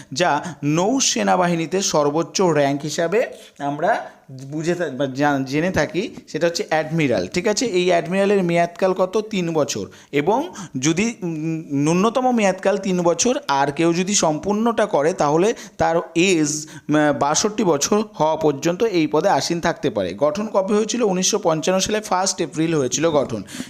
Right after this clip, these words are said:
এই যে নৌবাহিনী, নৌবাহিনীর হচ্ছে গঠন হয়েছিল এই প-, উনিশশো পঞ্চান্ন খ্রিস্টাব্দের ফার্স্ট এপ্রিল গঠন হয়েছিল। আর প্রথম অ্যাডমিরাল তখন কে ছিলেন? নৌবাহিনীর প্রথম অ্যাডমিরাল ছিলেন স্যার উইলিয়াম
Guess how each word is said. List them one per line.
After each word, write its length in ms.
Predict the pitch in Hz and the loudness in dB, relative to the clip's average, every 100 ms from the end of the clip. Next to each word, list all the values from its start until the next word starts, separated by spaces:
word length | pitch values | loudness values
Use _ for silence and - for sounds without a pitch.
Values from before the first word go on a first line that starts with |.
| - | -2
এই 140 | 160 | 0
যে 300 | 170 226 220 - - | 2 0 0 -6 -6
নৌবাহিনী, 680 | 139 151 170 180 180 160 190 - - 139 | 0 2 2 2 2 0 -2 -8 -8 0
নৌবাহিনীর 580 | 147 160 175 190 185 | 2 2 2 0 0
হচ্ছে 240 | 180 170 185 | 0 0 -2
গঠন 380 | 139 143 185 190 | 2 0 0 -2
হয়েছিল 260 | 160 156 | -2 0
এই 120 | 151 | 0
প-, 100 | 151 | 0
উনিশশো 520 | 143 123 131 151 - 185 | 0 0 0 -2 -4 -8
পঞ্চান্ন 440 | 151 135 135 156 170 | -8 -12 -10 -10 -10
খ্রিস্টাব্দের 600 | - 160 - 160 175 185 | -10 -10 -4 -4 -4 -4
ফার্স্ট 380 | 165 156 156 | 0 -2 -2
এপ্রিল 280 | 147 175 185 | -6 -2 -2
গঠন 300 | 190 135 156 | -2 -4 -4
হয়েছিল। 360 | 156 170 185 131 - - - | -6 -4 0 0 -2 -14 -4
আর 120 | 123 135 | -4 0
প্রথম 320 | 190 196 285 | 0 0 0
অ্যাডমিরাল 560 | 240 160 156 175 180 180 | 2 0 0 -2 0 0
তখন 320 | 175 160 180 | -2 -4 -6
কে 200 | 165 170 | -6 -8
ছিলেন? 260 | 156 196 185 | -6 -8 -6
নৌবাহিনীর 440 | 156 147 151 151 | -4 -4 -4 -6
প্রথম 280 | 147 151 190 | -6 -8 -6
অ্যাডমিরাল 460 | 165 135 139 143 143 | -6 -4 -4 -4 -4
ছিলেন 220 | 151 156 | -6 -4
স্যার 240 | 156 170 | 0 0
উইলিয়াম 380 | 170 196 196 196 | 0 0 0 0